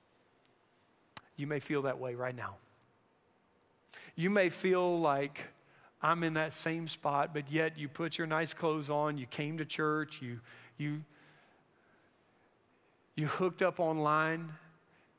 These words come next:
but your le-, life is a mess. You're suffering in silence, you're fearful.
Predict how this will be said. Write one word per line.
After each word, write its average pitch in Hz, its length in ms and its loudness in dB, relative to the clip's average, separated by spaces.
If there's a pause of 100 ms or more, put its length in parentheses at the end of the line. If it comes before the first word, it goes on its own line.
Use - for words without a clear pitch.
(380)
but 165 180 0
your 175 300 2
le-, 180 500 4
life 156 540 0
is 131 120 -8
a 131 80 -6
mess. 120 600 -8 (480)
You're 160 140 2
suffering 185 520 4
in 151 140 2
silence, 185 760 2
you're 127 140 -4
fearful. 170 800 0